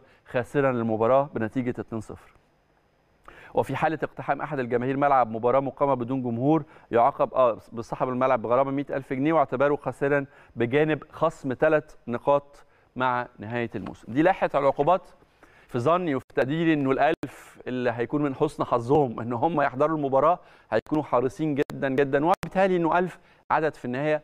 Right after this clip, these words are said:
سهل إنك أنت تسيطر عليه. أتمنى بس رسالة إنه الحضور الجماهيري يكون نموذج،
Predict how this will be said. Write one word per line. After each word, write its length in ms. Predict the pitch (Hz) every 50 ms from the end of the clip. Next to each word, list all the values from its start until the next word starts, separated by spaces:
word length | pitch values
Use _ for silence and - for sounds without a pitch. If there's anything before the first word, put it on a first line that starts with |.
| _ _
سهل 300 | _ - - 165 151 131
إنك 240 | 120 113 113 117 -
أنت 180 | 131 131 127 - - - - - _ _ _ - - - _
تسيطر 440 | - 107 - 131 135 131 - 127
عليه. 280 | 113 113 110 123 151 165 - - -
أتمنى 480 | 143 - - 139 151 165 170 147 120
بس 300 | 107 113 120 - - -
رسالة 420 | 113 104 107 - - 135 139 139 139
إنه 480 | 135 - 120 120 120 123 123 123 123 -
الحضور 760 | - 113 110 110 107 107 107 - 107 110 - 117 113 139 156
الجماهيري 600 | 156 147 127 131 127 127 131 143 160 170 165 170 156 - - - - - - - -
يكون 340 | 113 117 - - 156 156 156
نموذج، 420 | 151 143 156 170 180 165 180 175